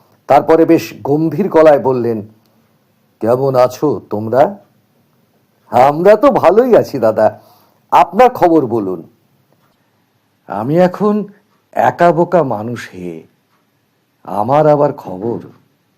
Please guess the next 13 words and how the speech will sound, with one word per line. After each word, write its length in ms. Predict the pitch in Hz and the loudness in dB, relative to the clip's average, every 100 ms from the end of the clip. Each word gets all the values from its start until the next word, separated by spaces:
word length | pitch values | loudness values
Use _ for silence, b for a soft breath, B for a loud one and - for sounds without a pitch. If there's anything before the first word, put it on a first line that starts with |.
| _ _ _ _ _ _ | _ _ _ _ _ _
নিখিলদার 560 | 80 113 - 160 156 151 | -14 -14 -8 -2 0 0
গলায় 340 | 123 127 147 | 0 -2 0
যেন 220 | 139 151 147 | 0 -2 -4
জ্যৈষ্ঠের 600 | 110 131 135 - - 127 | -4 -6 -6 -14 -12 -12
দুপুরে 460 | - 117 139 143 | -12 -10 -6 -6
সনসন 640 | 131 - 110 131 - 139 | -6 -10 -12 -12 -10 -10
হাওয়ার 400 | 117 - 104 123 135 | -10 -8 -4 -2 -4
আওয়াজ 400 | - 101 117 127 | -10 -8 -6 -8
শুনতে 420 | - 107 92 95 | -14 -16 -12 -14
পেলাম। 420 | 92 90 85 82 95 _ _ _ _ _ _ _ | -14 -14 -14 -18 _ _ _ _ _ _ _ _
খুব 220 | - 175 - | -10 -8 -10
খারাপ 420 | - 113 147 - | -12 -8 -8 -8
লাগলো। 400 | 90 - 87 | -16 -14 -16